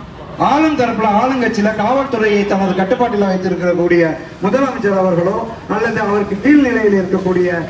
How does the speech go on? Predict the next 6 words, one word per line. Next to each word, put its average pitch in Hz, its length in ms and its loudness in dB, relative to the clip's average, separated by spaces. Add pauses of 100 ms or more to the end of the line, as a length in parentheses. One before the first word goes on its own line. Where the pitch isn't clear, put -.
(160)
அமைச்சர் 247 420 0
பெருமக்களோ 196 460 2
அல்லது 214 260 -2
சட்டத்துறை 247 400 2
அமைச்சர் 196 360 0
அவர்களோ 180 580 0